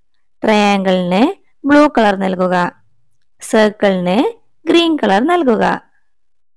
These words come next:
എല്ലാവർക്കും കളർ ചെയ്യാൻ ഇഷ്ടമല്ലേ? ഓക്കെ. Next, continue the pattern.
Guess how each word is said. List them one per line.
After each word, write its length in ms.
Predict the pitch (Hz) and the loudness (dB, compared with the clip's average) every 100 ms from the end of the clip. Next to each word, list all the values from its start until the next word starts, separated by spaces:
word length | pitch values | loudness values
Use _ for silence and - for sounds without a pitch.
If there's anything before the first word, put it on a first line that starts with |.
| - 214 | -2 0
എല്ലാവർക്കും 580 | 208 196 202 220 277 277 | 2 2 0 0 0 0
കളർ 220 | 226 214 - | 0 0 0
ചെയ്യാൻ 260 | 269 269 269 | 0 2 2
ഇഷ്ടമല്ലേ? 600 | 254 - 262 277 262 226 196 196 _ _ _ _ _ _ - 208 | 0 -2 0 2 2 0 -2 -6 _ _ _ _ _ _ -4 -4
ഓക്കെ. 320 | 190 180 180 254 359 _ _ _ _ _ _ _ _ _ _ _ _ _ _ _ _ _ _ 220 | -2 -2 0 0 -2 _ _ _ _ _ _ _ _ _ _ _ _ _ _ _ _ _ _ -4
Next, 380 | 208 - - 196 226 381 - _ _ - | -4 -8 -4 0 2 0 -6 _ _ -2
continue 540 | 294 294 277 277 214 185 254 | 2 4 4 4 4 2 0
the 60 | - | 2
pattern. 440 | 330 277 196 185 | 0 2 0 0